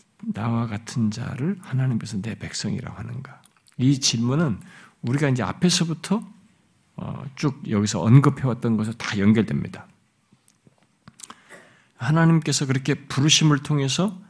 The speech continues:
하나님의 백성이 이제 되고 나니까 이제 우리가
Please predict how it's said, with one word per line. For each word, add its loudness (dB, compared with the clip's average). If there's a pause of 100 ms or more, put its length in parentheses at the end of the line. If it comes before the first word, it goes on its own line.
(100)
하나님의 4
백성이 -2
이제 0
되고 0
나니까 0
이제 4
우리가 0